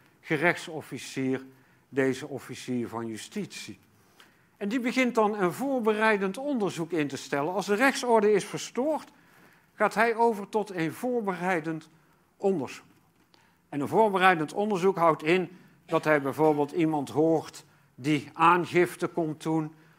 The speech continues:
of dat hij getuigen hoort, of een lijkschouwing verricht,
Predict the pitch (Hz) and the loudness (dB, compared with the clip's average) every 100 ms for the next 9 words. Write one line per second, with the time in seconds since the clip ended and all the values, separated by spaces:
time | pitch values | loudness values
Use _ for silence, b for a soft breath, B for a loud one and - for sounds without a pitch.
0 | b b 156 139 147 135 131 117 127 180 | b b -4 0 0 0 -2 -4 -2 4
1 | 185 180 160 147 143 156 160 147 - - | 6 6 2 0 2 2 2 -2 -12 -20
2 | b b b b 143 127 135 147 185 185 | b b b b -8 -4 0 4 4 2
3 | - 170 160 151 143 113 131 143 147 143 | -2 2 4 2 -4 -6 -4 -2 -4 -6
4 | - | -18